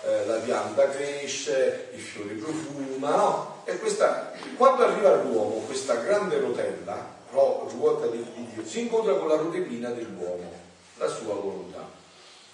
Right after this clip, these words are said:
L'uomo potrebbe girare insieme con questa ruota, ma potrebbe anche girare al contrario di questa ruota. Questo è solo per l'uomo e si chiama libero arbitrio,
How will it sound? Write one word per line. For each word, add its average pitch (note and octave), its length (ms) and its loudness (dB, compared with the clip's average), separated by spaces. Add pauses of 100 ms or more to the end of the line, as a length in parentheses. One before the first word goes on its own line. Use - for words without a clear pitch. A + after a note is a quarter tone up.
(760)
L'uomo - 760 4 (400)
potrebbe G3 500 2
girare C4 440 6
insieme E3+ 400 2
con D3+ 160 -2
questa F3 240 4
ruota, B3 260 8
ma F#3+ 100 4
potrebbe A#3+ 320 8
anche C4 220 4
girare C4 220 8
al B3+ 80 8
contrario - 500 8
di B2 120 -4
questa - 260 -4
ruota. F#2+ 360 -8 (540)
Questo - 300 0
è - 80 2
solo B3+ 240 2
per F#3+ 100 4
l'uomo - 560 0
e G3 60 -2
si - 140 -4
chiama G3+ 280 4
libero G#3 360 0
arbitrio, G3 1040 2